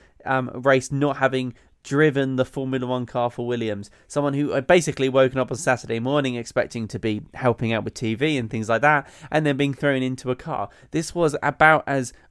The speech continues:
honest a first drive as you could possibly be give, given. And anyone, <laughs> anyone would have respected him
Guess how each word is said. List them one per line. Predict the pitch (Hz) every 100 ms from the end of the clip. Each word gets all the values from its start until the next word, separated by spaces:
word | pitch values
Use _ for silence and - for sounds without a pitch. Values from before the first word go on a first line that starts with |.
| _
honest | 151 170 151 - -
a | 139
first | - 147 127 -
drive | 131 120 110 101 -
as | 113 120
you | 117
could | 143 -
possibly | - 143 - 120 123
be | 120 107
give, | 110 95 - - -
given. | 123 98 98
And | 113 117
anyone, | 175 208 214 131 107 107 - - -
<laughs> | _ _ _
anyone | 220 226 214 190 175 156
would | 147
have | 135
respected | 131 - 131 127 120
him | 110 107